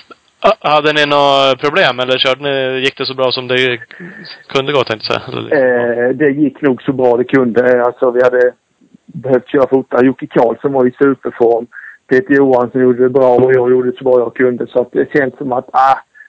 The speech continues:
Speaker 2: det var liksom, eh, skulle vi blivit bättre så skulle det varit på andra storlek, kan man säga så. Så att, eh, det var nog inte några större saker så.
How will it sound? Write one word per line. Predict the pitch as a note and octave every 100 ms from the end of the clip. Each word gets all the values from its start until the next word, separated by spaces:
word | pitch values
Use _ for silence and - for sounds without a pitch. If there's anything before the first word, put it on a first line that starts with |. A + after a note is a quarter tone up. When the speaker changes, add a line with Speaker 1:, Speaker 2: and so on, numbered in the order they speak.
| -
Speaker 2:
det | C#3
var | C3+
liksom, | C3+ C3 C3 B2+ B2+
eh, | C3 B2 B2+ A#2+ _ _
skulle | - C#3+ C3
vi | C3+
blivit | C#3 C3+ A#2+
bättre | A#2+ C3 - - B2+
så | A#2
skulle | - B2
det | A#2+
varit | A#2+ -
på | B2+
andra | A#2+ A#2 A#2
storlek, | B2 A#2+ G#2+ -
kan | A#2+ A2
man | A2+
säga | G#2+
så. | A2 A#2 A#2
Så | _ -
att, | - -
eh, | - - -
det | -
var | B2+
nog | A#2+ A#2
inte | A#2 - C3 A#2 _ _ - _
några | - A#2
större | - A#2+ A2
saker | - G3+ -
så. | - A2